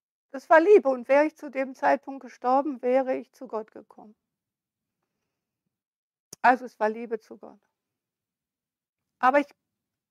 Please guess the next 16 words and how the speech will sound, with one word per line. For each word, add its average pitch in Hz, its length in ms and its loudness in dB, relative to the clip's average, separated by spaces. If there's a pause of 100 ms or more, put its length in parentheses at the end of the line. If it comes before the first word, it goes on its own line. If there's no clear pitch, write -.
(360)
hatte 247 260 -8
keine 254 300 0
persönliche 254 540 -8
Erfahrung. 233 600 -8 (4000)
Oder 240 220 -2
nur 247 180 -2
minimal, 226 640 -2
so 220 120 -12
kann 226 180 -20
man 208 140 -18
das 220 180 -20
sagen. - 300 -20 (1000)
Ich - 80 -14
habe 247 200 -6
Gebetserhörungen 247 1080 -2
erlebt, 220 580 -8